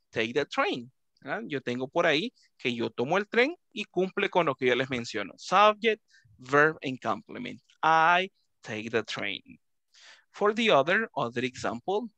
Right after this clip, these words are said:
we, right, including other people, we walk to school.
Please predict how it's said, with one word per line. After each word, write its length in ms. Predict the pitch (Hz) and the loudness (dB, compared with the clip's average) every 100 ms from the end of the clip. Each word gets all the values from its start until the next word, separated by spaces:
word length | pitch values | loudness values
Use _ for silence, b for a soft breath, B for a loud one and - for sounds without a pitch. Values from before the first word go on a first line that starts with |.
| - | -20
we, 560 | 127 156 220 220 127 87 _ - | -14 -4 0 0 -2 -6 _ -4
right, 320 | 123 127 165 - | 2 2 0 -6
including 600 | 127 117 - 120 135 131 - | -10 -8 -4 -2 -2 -4 -10
other 80 | 120 | -10
people, 460 | 110 113 160 214 - B B B | -8 -4 -2 -2 -4 B B B
we 240 | 127 160 170 | 0 2 2
walk 460 | 127 120 143 185 - - _ _ _ | -2 4 6 6 2 -20 _ _ _
to 80 | - | -6
school. 400 | 185 - 151 110 | -6 2 4 4